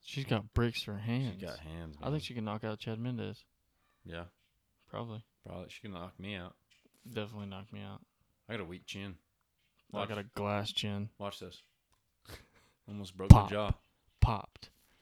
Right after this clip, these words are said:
Speaker 2: Yep.
Speaker 1: Um, yeah, she got kicked right in the forehead. But, I don't know. It was just strategy. Amanda Nunes is good.
Speaker 2: Amanda
Speaker 1: She,
Speaker 2: Nunes is
Speaker 1: she
Speaker 2: very
Speaker 1: said
Speaker 2: good.
Speaker 1: it. She talked about it in the interview. She said that she noticed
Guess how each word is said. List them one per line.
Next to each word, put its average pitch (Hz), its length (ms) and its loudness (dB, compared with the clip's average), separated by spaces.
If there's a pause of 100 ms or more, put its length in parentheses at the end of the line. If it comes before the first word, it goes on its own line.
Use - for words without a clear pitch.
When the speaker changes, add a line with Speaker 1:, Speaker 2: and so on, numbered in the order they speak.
(240)
Speaker 2:
Yep. 87 160 -12 (180)
Speaker 1:
Um, 104 380 -12 (1040)
yeah, 117 200 4
she - 120 0
got 113 200 6
kicked - 240 0
right 113 80 4
in 101 60 0
the 92 80 -6
forehead. 98 540 -8 (1200)
But, 92 240 -6 (720)
I 104 40 -8
don't 92 120 -8
know. 90 120 -6
It 98 40 -8
was 101 100 -12
just 113 160 -8
strategy. 95 500 -10 (120)
Amanda 107 240 -4
Nunes 101 380 -10
is 127 180 -18
good. 92 200 -12 (580)
Speaker 2:
Amanda 90 260 -8
Speaker 1:
She, 87 100 -4
Speaker 2:
Nunes 113 120 -4
is 80 60 -6
Speaker 1:
she 76 80 -6
Speaker 2:
very 120 140 0
Speaker 1:
said 147 180 10
Speaker 2:
good. 113 100 8
Speaker 1:
it. - 60 -2
She 110 120 0
talked 127 260 -2
about 110 240 -2
it 78 120 -6
in 110 180 -2
the 107 200 -6 (220)
interview. 113 320 -6
She - 180 -8
said 110 480 -6 (1500)
that 117 200 -2
she 120 140 -2
noticed 117 800 2